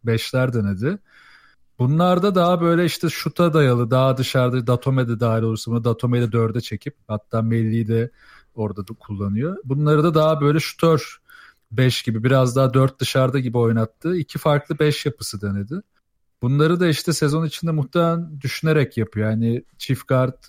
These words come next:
e, çift kısa oynayamayacağı dönemler, üç kısa oynayabileceği dönemler olacak. Bunların hesabını yapıyor orada üç bir yandan. Çünkü geçen sene hep şeyi konuşuyorduk ya, yüzde elli, e,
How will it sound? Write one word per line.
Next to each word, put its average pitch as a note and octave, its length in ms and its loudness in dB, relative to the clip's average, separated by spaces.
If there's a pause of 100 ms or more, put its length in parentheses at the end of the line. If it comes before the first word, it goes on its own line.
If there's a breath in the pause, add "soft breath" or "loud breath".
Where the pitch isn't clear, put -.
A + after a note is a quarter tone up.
(460)
e, B2 40 -8
çift - 320 -10
kısa - 240 -4
oynayamayacağı B2 680 2
dönemler, B2 440 2
üç D3 200 -6
kısa - 220 -4
oynayabileceği B2 560 2
dönemler A#2+ 380 0
olacak. A2+ 360 -4 (580 loud breath)
Bunların B2 600 0
hesabını G#2 500 0
yapıyor G2+ 300 -4
orada G2+ 120 -4
üç - 220 -10
bir G#2+ 40 -4
yandan. D3 200 -2
Çünkü D#3+ 220 -4
geçen D3 300 2
sene E3 220 0
hep E3+ 100 0
şeyi E3+ 240 -2
konuşuyorduk E3 640 -6
ya, G#2 180 -4 (580 loud breath)
yüzde B2+ 360 -2
elli, F3 580 2 (200)
e, D3 40 -8